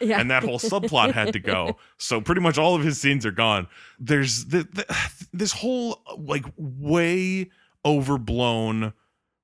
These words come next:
Speaker 2: uh, romantic comedy trope of the, like, the past that she has that she's hidden from him.
Speaker 1: Mm-hmm.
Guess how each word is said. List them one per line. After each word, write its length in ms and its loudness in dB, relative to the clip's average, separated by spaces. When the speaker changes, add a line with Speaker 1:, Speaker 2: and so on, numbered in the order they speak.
Speaker 2:
uh, 640 2
romantic 960 2
comedy 460 0
trope 580 0
of 220 -2
the, 100 -2
like, 340 -2
the 280 -4
past 720 -2
that 260 2
she 380 0
has 440 0
that 200 -6
she's 280 -4
hidden 460 -4
from 260 -4
him. 480 -4
Speaker 1:
Mm-hmm. 500 0